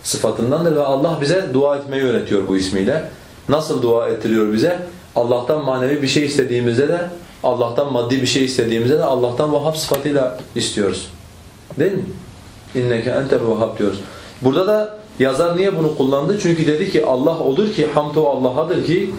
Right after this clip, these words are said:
El-Vehhabi, o Allah Vehhab'dır. Kime? "Lil mu'minine", müminler için. "Sebile sevap" burada. Sebile burada ne?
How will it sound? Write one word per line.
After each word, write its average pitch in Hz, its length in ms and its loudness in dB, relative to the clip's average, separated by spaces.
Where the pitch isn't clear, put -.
El-Vehhabi, 135 1120 0
o 139 160 4
Allah 151 380 0
Vehhab'dır. 123 560 -2
Kime? 196 440 0
"Lil 135 140 2
mu'minine", 139 560 0
müminler 127 460 2
için. 175 400 0
"Sebile 147 500 2
sevap" 123 340 0
burada. 120 200 2
Sebile 165 540 2
burada 175 180 2
ne? 214 240 0